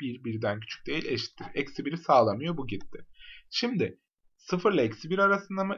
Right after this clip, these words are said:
eksi bir ile sonsuz arasında mı, eksi sonsuz? Bu daha kolay gözüküyor. Mesela eksi beş vereyim. Eksi beş küçüktür yirmi beş,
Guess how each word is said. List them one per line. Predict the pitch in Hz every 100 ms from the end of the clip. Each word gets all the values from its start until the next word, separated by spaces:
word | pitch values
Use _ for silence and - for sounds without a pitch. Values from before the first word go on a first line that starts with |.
| -
eksi | - - 170
bir | 165
ile | 165 180
sonsuz | 180 143 113 110 107
arasında | 98 92 - 104
mı, | 95
eksi | 110 -
sonsuz? | - 92 98 - - - - - - _
Bu | 143 202 240
daha | 202 214
kolay | 214 139 110 107
gözüküyor. | 110 107 - - 107
Mesela | 147 151 123 98 -
eksi | 143 - 180 135
beş | 165 165 -
vereyim. | 104 104 156 - _ _ _ -
Eksi | 123 - 160 160
beş | 165 170 - - - -
küçüktür | - - 160 - 170 170 -
yirmi | 113 110 110 120
beş, | 143 175 - -